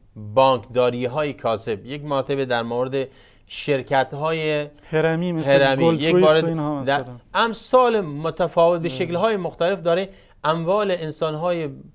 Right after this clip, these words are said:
Speaker 1: محترم جامعه، کارمندان کم درآمدی که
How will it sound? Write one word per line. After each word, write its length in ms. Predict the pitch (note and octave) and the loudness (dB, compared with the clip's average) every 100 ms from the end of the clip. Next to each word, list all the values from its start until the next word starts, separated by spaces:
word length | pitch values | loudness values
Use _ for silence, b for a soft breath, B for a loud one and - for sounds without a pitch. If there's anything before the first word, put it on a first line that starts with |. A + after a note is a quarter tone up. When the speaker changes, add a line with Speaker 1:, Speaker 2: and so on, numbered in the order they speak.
| _ | _
Speaker 1:
محترم 580 | B2 C3+ - C#3+ G3 A3 | -12 -12 -2 2 2 2
جامعه، 460 | D3 C#3 C3 B2 A#2+ | 2 2 2 0 -4
کارمندان 880 | - E3+ E3 E3+ E3 F#3 F3+ E3+ D#3 b b b _ | -4 -4 -2 -6 -4 -4 -4 -6 -12 b b b _
کم 240 | - D#3+ D#3 | -2 0 2
درآمدی 540 | D3+ D3+ D#3 F3+ E3+ | 4 4 4 2 -2
که 220 | - E3 | -4 -6